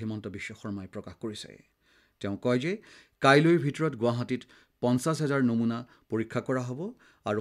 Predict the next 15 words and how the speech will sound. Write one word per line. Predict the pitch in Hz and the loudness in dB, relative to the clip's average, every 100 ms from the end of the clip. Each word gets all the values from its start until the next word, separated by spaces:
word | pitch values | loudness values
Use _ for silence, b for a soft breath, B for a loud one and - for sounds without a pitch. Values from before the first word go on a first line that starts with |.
| - | 0
ষোল্ল | 135 135 | 0 2
তাৰিখে | 135 123 123 117 | 0 -4 -4 -8
পুৱা | 107 110 107 | -6 -6 -4
ন | 104 113 139 | -2 -2 -2
বজাৰ | 120 107 101 | -2 -4 -8
পৰা | 101 104 b b b | -12 -12 b b b
বাৰটা | 98 113 120 151 160 151 | -10 -2 0 2 0 -6
স্থানত | - 120 113 104 98 113 | -4 -4 -4 -10 -6 -4
যিকোনো | 139 135 117 | -2 0 -2
লোকেই | 107 - 104 131 b b | -2 -6 -8 -10 b b
স্বেচ্ছাই | - 127 117 - 110 101 | -4 -2 -2 -4 -4 -4
নিজৰ | 104 107 101 101 | -6 -6 -6 -4
নমুনা | 117 107 101 95 - | -4 -4 -6 -8 -6
পৰীক্ষা | 113 107 107 | -6 -8 -12
কৰাব | 101 98 | -10 -12